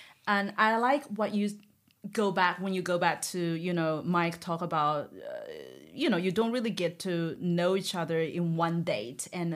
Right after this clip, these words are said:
here, at least also talking about that. And that's just having the curiosity in dating, right? I think the beauty of dating is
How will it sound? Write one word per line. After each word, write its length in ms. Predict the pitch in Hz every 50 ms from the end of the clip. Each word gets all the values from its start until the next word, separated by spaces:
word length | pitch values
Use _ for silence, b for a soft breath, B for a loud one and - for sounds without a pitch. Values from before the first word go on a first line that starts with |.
| 160
here, 480 | 170 165 - 233 226 214 202 190 185 180 B B B B -
at 160 | 180 185 190
least 220 | 214 233 220 226
also 260 | - 196 202 202 202 185
talking 380 | - - 190 165 190 196 214
about 300 | 202 175 180 165 156 -
that. 200 | - 175 165 156 -
And 180 | 196 202 202 202
that's 460 | 208 220 233 247 - - - - B B B B B B B B
just 360 | - 381 392 - - - - - -
having 360 | - - 233 269 285 285 302
the 80 | 277 262
curiosity 1000 | 269 - - 254 233 220 214 226 285 285 - - 277 208 185 165 156 151 110 - -
in 180 | - 208 196 175
dating, 580 | 185 175 151 156 156 156 156 151 156 147 131
right? 420 | 160 180 170 170 180 190 202 214 B B B B B -
I 60 | 226
think 320 | 220 - 254 247 247 240 247
the 80 | 220
beauty 800 | 175 - - 208 208 226 233 240 254 262 262 254 240 220 208 196
of 260 | 190 - - 196 202 -
dating 580 | 196 185 175 170 175 175 175 175 180 180 - -
is 560 | - 247 262 254 247 233 202 - - - -